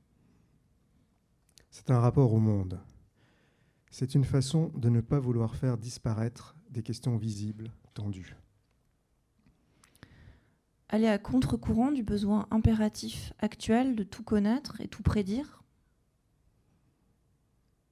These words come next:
Speaker 1: Je peux très bien reprendre des manières de faire.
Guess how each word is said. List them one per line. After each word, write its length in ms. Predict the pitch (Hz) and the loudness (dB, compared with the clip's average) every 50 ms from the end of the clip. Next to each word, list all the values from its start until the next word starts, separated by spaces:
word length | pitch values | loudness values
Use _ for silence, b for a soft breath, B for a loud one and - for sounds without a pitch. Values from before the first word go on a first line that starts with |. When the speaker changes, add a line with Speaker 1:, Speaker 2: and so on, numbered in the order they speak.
| _ _ _ _ _ _ _ _ _ _ _ _ _ _ | _ _ _ _ _ _ _ _ _ _ _ _ _ _
Speaker 1:
Je 100 | - 120 | -8 -4
peux 160 | - 135 131 | -2 -2 -4
très 200 | - - 160 151 | -2 0 0 0
bien 260 | 139 147 160 160 165 | 2 2 2 2 2
reprendre 500 | 147 123 135 127 135 - 139 135 135 131 | 2 0 2 0 0 0 2 0 0 2
des 120 | 113 113 110 | 2 2 2
manières 320 | 113 110 113 117 110 101 | 2 2 2 0 0 -2
de 80 | 107 104 | -4 -6
faire. 500 | - - 104 104 98 92 92 95 101 | -8 -8 -10 -10 -10 -10 -12 -14 -16